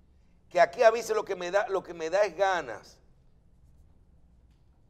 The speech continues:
a uno decir, pero ven acá, y es que este país está tan bien, un país con tanto problema,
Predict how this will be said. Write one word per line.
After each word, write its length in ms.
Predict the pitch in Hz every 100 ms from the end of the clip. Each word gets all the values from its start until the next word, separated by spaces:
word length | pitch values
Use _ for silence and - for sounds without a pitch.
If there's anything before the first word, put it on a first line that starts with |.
| _ -
a 140 | 147
uno 300 | 202 226 202
decir, 460 | 180 170 196 185 - - -
pero 160 | 190 214
ven 160 | 254
acá, 280 | 208 - 165
y 40 | 196
es 100 | 233
que 80 |
este 160 | 226 254
país 260 | 247 233 226
está 240 | 220 226
tan 240 | 214 185
bien, 420 | 151 131 98 87 - - - _ - - - - - - - _ -
un 120 | 226
país 200 | - 269
con 340 | - 226 190 -
tanto 440 | 254 233 196 214
problema, 600 | 185 196 202 147 113 92